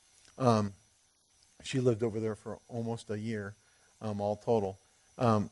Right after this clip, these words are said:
one of the families that they, um, that was their neighbor were Arabs, and they had this, they had this, uh, goat that they, they slaughtered for one of their meals.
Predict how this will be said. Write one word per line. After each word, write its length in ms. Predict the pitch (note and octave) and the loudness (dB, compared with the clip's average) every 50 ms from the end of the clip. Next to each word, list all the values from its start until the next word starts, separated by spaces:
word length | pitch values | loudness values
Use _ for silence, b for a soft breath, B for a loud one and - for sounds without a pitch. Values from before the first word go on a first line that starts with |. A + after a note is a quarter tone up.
| _ _ - | _ _ -6
one 200 | C3+ B2 B2 B2+ | -4 -2 0 0
of 80 | A#2+ | -2
the 80 | G#2+ G2+ | -2 -4
families 540 | - B2+ A#2+ B2 B2+ B2 A2+ G#2 G2 G2 F#2+ | -6 -4 -4 -4 -4 -4 -6 -8 -8 -8 -6
that 200 | A2 G#2+ F#2+ - | -6 -6 -4 -4
they, 200 | A#2 G#2+ G#2 G2+ - - - - _ _ - | -4 -4 -4 -6 -8 -14 -20 -20 _ _ -14
um, 320 | A#2 G#2+ G#2 G2 G2 G2+ - b b b b b b _ - | -12 -10 -10 -10 -12 -14 -16 b b b b b b _ -6
that 120 | A2+ A2 | -6 -6
was 140 | F#2 A2+ G2+ | -6 -6 -6
their 100 | G#2+ G#2 | -6 -4
neighbor 320 | G2 G#2 A#2+ B2 G#2+ G#2+ G2+ | -4 -2 -2 -2 -2 -4 -4
were 200 | F#2 F#2+ G2 - | -4 -6 -8 -6
Arabs, 460 | A#2 A#2 A2 G#2+ G#2 G2 G2 - - - | -4 -4 -2 -2 -2 -4 -6 -12 -14 -14
and 120 | A2+ G#2+ | -10 -8
they 100 | G#2+ G#2 | -6 -6
had 220 | G2+ A#2 G2+ G2 F#2+ | -4 -4 -6 -6 -6
this, 260 | G#2 F#2+ F2+ - - - - _ - | -8 -10 -10 -12 -16 -18 -20 _ -10
they 120 | A#2 A2+ | -8 -6
had 160 | G#2+ A2 G#2 F#2+ | -4 -4 -6 -6
this, 220 | F#2+ F#2+ - - B2 | -8 -10 -12 -12 -10
uh, 120 | G#2 G2 | -10 -10
goat 320 | F#2 F2+ A2 A2+ A2+ - - | -8 -6 -6 -6 -6 -6 -10
that 120 | G#2+ F2+ | -16 -14
they, 240 | G2+ F#2 F2+ F#2 - _ b b b b - | -12 -12 -12 -14 -16 _ b b b b -12
they 80 | G2+ | -12
slaughtered 460 | G2 - - G#2+ G#2 G2+ G2 G2 F2 - | -12 -10 -8 -4 -4 -4 -4 -6 -10 -10
for 120 | - G2+ | -12 -10
one 160 | F#2+ F#2+ G2 | -10 -8 -10
of 100 | G2 F2+ | -10 -10
their 100 | F#2+ F#2+ | -12 -12
meals. 420 | F#2 G2 G#2+ A2 G2+ F#2+ F#2 - | -10 -8 -8 -8 -8 -8 -10 -14